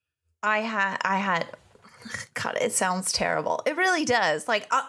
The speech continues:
it really does. Like, <laughs> the cool, like, elevator version of my life where, you know, I have two kids with two different dads,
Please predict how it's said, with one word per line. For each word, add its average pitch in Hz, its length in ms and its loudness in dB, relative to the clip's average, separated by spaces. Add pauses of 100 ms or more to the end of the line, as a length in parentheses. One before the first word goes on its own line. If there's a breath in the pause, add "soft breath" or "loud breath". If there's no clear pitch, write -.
it 240 200 2
really 302 520 2
does. 196 280 2
Like, 202 200 0
<laughs> - 0 -
the 247 260 -4
cool, 247 500 -2
like, - 220 -2
elevator 247 520 0
version 277 540 0 (480 loud breath)
of 226 200 0
my 202 160 2
life 190 400 2 (360 loud breath)
where, 226 380 0 (500)
you 208 100 0
know, 170 260 4 (180)
I 180 120 2
have 175 420 0
two 247 180 2
kids 190 640 -2 (140)
with 180 180 2
two 185 180 0
different 202 320 2
dads, 165 600 0